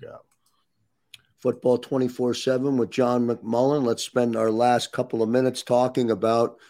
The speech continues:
Speaker 2: uh, the Eagles report, uh, Johnny Mac. Great stuff in Philly Mag. I want everyone to, when you get an opportunity, to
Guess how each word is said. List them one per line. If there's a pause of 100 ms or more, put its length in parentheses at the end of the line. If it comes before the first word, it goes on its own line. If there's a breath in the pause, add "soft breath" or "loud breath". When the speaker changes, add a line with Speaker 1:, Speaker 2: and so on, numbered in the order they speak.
(260 soft breath)
Speaker 2:
uh,
the
Eagles
report, (500)
uh, (100)
Johnny
Mac.
Great
stuff
in (240)
Philly
Mag. (480)
I
want
everyone
to,
when
you
get
an
opportunity, (760 loud breath)
to